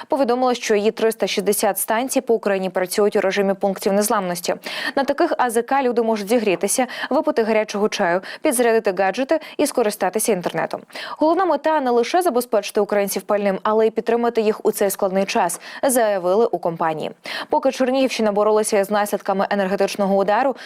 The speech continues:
на сході України російські війська здійснили наймасштабнішу атаку по газовидобувній інфраструктурі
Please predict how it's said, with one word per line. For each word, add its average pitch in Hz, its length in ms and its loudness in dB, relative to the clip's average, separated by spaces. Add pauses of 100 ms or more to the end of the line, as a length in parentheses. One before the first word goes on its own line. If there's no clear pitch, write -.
(140)
на 240 120 0
сході 262 320 2
України 233 500 2
російські 240 440 0
війська 190 340 0
здійснили 247 380 2
наймасштабнішу 185 680 0
атаку 190 380 0 (200)
по 247 120 2
газовидобувній 190 800 0
інфраструктурі 185 760 0